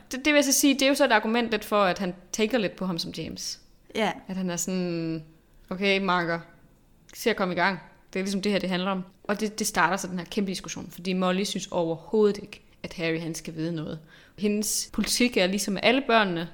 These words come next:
Speaker 1: alle dem, der går på Hogwarts, de skal holdes uden for det her. Nu bor de jo så i huset, så det er lidt svært. Der havde det måske været en prioritet så at have børnene i vindelhuset,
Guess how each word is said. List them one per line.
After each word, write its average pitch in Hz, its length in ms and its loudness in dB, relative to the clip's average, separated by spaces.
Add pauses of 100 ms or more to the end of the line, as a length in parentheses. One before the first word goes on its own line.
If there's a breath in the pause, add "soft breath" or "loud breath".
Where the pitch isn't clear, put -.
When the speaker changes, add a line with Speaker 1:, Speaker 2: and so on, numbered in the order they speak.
Speaker 1:
alle 202 140 -4
dem, 202 100 -2
der 180 80 -4
går - 100 -6
på 170 80 -8
Hogwarts, 254 460 2 (240 soft breath)
de 226 60 -2
skal 196 160 -8
holdes 196 380 0 (120)
uden 208 200 2
for - 100 -6
det 147 120 -8
her. - 240 -12 (520 soft breath)
Nu 214 120 0
bor 240 280 10
de 196 80 2
jo 175 60 2
så 185 300 2 (180)
i 196 80 -2
huset, - 440 -4 (160)
så - 120 -14
det 175 100 -4
er 170 40 -2
lidt 165 180 -4
svært. - 360 -8 (600 soft breath)
Der 190 80 2
havde 202 160 2
det 196 80 2
måske 196 360 2
været 165 120 4
en 175 100 -2
prioritet 185 500 0
så 160 100 0
at 160 100 0
have 180 180 -6
børnene 160 500 -2
i 180 60 -6
vindelhuset, 196 640 0